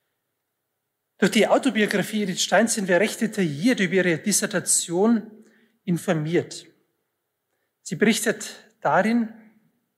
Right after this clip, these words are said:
Zitat, „In seinem Kolleg über Natur und Geist hatte Husserl davon gesprochen,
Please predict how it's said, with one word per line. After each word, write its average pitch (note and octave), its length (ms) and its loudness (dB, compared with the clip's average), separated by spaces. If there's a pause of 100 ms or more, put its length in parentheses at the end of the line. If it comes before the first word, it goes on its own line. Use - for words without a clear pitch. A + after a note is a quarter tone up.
(1120)
Zitat, - 600 0
„In G3 60 0
seinem G3 280 2
Kolleg G#3 400 0
über G#3+ 160 -2
Natur G3 460 0
und F#3 200 -2
Geist F3+ 460 0
hatte G3 320 -6
Husserl A3+ 340 2
davon G3+ 380 0
gesprochen, F3+ 720 -2